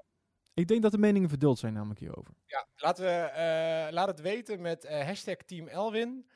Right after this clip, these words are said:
Speaker 2: of
Speaker 1: <laughs>
Speaker 2: hashtag Team Thijs. <laughs>
Speaker 1: Oké, nou, eh, de sessie ligt nog steeds stil trouwens. We gaan, eh,
Speaker 2: Ja.
Speaker 1: even kijken. We gaan, eh,
Speaker 2: Nee,
Speaker 1: oh,
Speaker 2: maar
Speaker 1: we
Speaker 2: ik,
Speaker 1: gaan zo weer
Speaker 2: ik
Speaker 1: beginnen.
Speaker 2: zou iets vorken.
Speaker 1: Sorry, wat zeg je?
Speaker 2: Eh,
Speaker 1: Oh ja.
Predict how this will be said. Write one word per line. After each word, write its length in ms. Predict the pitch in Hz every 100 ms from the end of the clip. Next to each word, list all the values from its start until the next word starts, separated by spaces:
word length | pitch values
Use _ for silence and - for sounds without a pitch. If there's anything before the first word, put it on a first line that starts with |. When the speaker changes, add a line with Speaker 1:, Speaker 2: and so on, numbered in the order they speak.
| - 147 - 160
Speaker 2:
of 100 | 127
Speaker 1:
<laughs> 40 |
Speaker 2:
hashtag 340 | 185 - 180 -
Team 180 | 185 -
Thijs. 540 | - 110 - - - - - 110 110 - - - - - 120
<laughs> 1200 | 123 - _ _ - - - - - - - _
Speaker 1:
Oké, 540 | 151 139 127 123 120 165
nou, 240 | 147 135
eh, 60 | 143
de 80 | 160
sessie 320 | - 220 208
ligt 120 | 185
nog 80 | 185
steeds 260 | - 196 -
stil 240 | 208 220
trouwens. 460 | 220 208 214 247 -
We 120 | 160
gaan, 300 | 175 170 165
eh, 280 | 156 151 143
Speaker 2:
Ja. 120 | 117
Speaker 1:
even 120 | 143 -
kijken. 380 | 165 180 220
We 80 | 202
gaan, 140 | 175 185
eh, 60 |
Speaker 2:
Nee, 640 | - - - - - - -
Speaker 1:
oh, 60 |
Speaker 2:
maar 80 | 190
Speaker 1:
we 40 | 120
Speaker 2:
ik, 40 |
Speaker 1:
gaan 140 | 143 131
zo 80 | 143
weer 80 |
Speaker 2:
ik 60 | 135
Speaker 1:
beginnen. 280 | 120 123 107
Speaker 2:
zou 60 | -
iets 60 | _
vorken. 420 | 226 - - 185 _ _ _ _ _ _ -
Speaker 1:
Sorry, 280 | - 180
wat 120 | 180 180
zeg 100 | 180
je? 80 | 180
Speaker 2:
Eh, 80 | 165
Speaker 1:
Oh 60 |
ja. 180 | 117